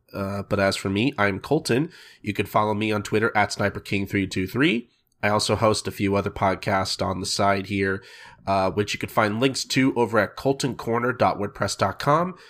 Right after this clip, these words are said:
Uh, I have a page dedicated to whatever podcasts I'm, uh, doing at the moment. Most of them you can find over at the Ass Backwards Anime Podcasting Network at S S A A dot com or, uh, S S A network dot com,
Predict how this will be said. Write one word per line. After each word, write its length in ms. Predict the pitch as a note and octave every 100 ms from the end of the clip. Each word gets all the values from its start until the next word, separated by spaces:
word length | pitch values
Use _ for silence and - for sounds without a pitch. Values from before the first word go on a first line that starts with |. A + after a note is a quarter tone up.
| - - G#2+
Uh, 40 |
I 200 | G2+ F#2+
have 100 | G2
a 60 | G2
page 280 | - G2+ -
dedicated 600 | G#2+ F#2+ - G#2 G2+ F#2
to 180 | A2+ G#2+
whatever 320 | C3+ C#3 A#2+
podcasts 800 | - A#2 A2 - A2 G#2 - G2+
I'm, 280 | G2 G2
uh, 200 | G2 G2
doing 340 | G2 A2 G#2 G2+
at 140 | G2+
the 80 | G#2
moment. 580 | G2+ G2+ G2+ G2 G2+ - - - - - _ _
Most 300 | C3+ A#2+ -
of 60 | A#2+
them 100 | A2
you 80 | G#2+
can 140 | -
find 440 | - A2+ G#2+ G#2 G2+
over 220 | G#2 G#2+
at 160 | G2+
the 420 | - G2+ G2 F#2+ -
Ass 180 | G#2+ -
Backwards 400 | G#2+ G2 G#2+ -
Anime 220 | G2+ G2
Podcasting 560 | - G#2+ - G#2 - G2
Network 500 | A2 - A2+ G#2+ - - - _
at 180 | G#2+ A2
S 220 | A2+ A#2 B2
S 180 | A2 -
A 60 | A2
A 240 | G#2 G#2
dot 340 | G2+ G2 G2
com 440 | - A#2 A2+ A2 A2 - _ _ _ -
or, 180 | F#2+ F#2
uh, 160 | F2+ -
S 180 | A2+ -
S 140 | G#2+
A 180 | A2 G#2
network 380 | G#2 A#2 G2+ -
dot 220 | G2+ -
com, 280 | - F#2